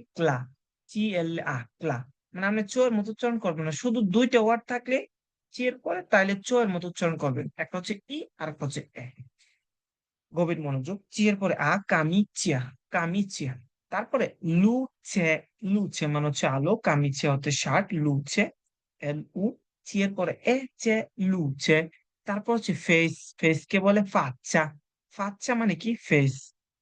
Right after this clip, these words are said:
ফাচ্চা। অনেকে আবার এটাকে অন্যভাবে বলে, কিন্তু এটা ফাচ্চা হবে, ঠিক আছে? কারণ দোপ্পিও চি এর পরে ই। ওই অনেকে বলেন, "ভাই, আমি তো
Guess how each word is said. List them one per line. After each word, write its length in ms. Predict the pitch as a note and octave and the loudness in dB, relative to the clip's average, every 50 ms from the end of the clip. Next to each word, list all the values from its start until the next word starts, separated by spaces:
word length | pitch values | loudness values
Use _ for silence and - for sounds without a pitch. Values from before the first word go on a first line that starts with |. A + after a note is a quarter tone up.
| _ | _
ফাচ্চা। 320 | E3 D3 C3+ - - - - - - | -6 -6 -6 -6 -4 -4 -4 -2 0
অনেকে 300 | F3+ F3 F#3 F#3+ G3+ G#3 | 0 2 2 4 4 4
আবার 160 | G3 G3+ F#3+ | 4 4 4
এটাকে 180 | F3 F3+ F3 F#3 | 2 0 -2 -2
অন্যভাবে 480 | F3+ F#3+ F#3+ F3+ D#3 D3 D3 C#3+ C3+ | -2 -2 -2 -2 -2 -2 -2 0 0
বলে, 280 | C3 C3 C3 B2 A#2+ B2 - _ _ _ _ _ _ _ _ | 0 0 0 0 -2 -4 -8 _ _ _ _ _ _ _ _
কিন্তু 240 | - D#3 D3+ D3 D#3+ | -12 -12 -8 -6 -6
এটা 180 | D#3+ D3 D#3+ D#3+ | -2 -2 -2 -2
ফাচ্চা 460 | - - F3 D#3 C#3 - - D3+ C#3+ | -2 -2 -4 -4 -4 -2 0 2 2
হবে, 220 | C3+ C3 A2+ A#2 B2 | 2 2 0 -2 -2
ঠিক 180 | - D#3 E3 | 0 0 2
আছে? 220 | F#3+ G3+ G3 - A#3 G3+ D3 - _ _ _ _ _ _ - | 2 2 0 0 0 -2 -2 -4 _ _ _ _ _ _ -2
কারণ 180 | D#3 D3+ D3+ C#3+ C#3 | 0 0 0 0 0
দোপ্পিও 480 | C#3 F3 G3 G3+ G3 - - A#3 A#3+ A#3+ | 2 2 2 2 0 -2 -2 0 0 0
চি 200 | G#3 - - B3 | -2 -2 0 0
এর 120 | B3 A3+ | 0 0
পরে 200 | - A#3 G#3 F3+ - - | 2 2 2 2 0 -2
ই। 260 | E3+ D3 C3 B2+ C3 _ _ _ _ _ _ _ _ _ _ _ _ D#3 | -4 -4 -4 -6 -8 _ _ _ _ _ _ _ _ _ _ _ _ -8
ওই 120 | E3 E3+ | -8 -4
অনেকে 320 | D#3+ F#3+ G3+ A3 A3 A#3+ | 0 0 0 0 0 0
বলেন, 260 | A#3 A#3+ A#3+ G#3+ F3+ E3 | -2 0 0 0 0 2
"ভাই, 100 | E3 D#3 | 2 2
আমি 220 | C#3+ D3 D#3 D3+ | 2 0 -2 -4
তো 80 | - | -8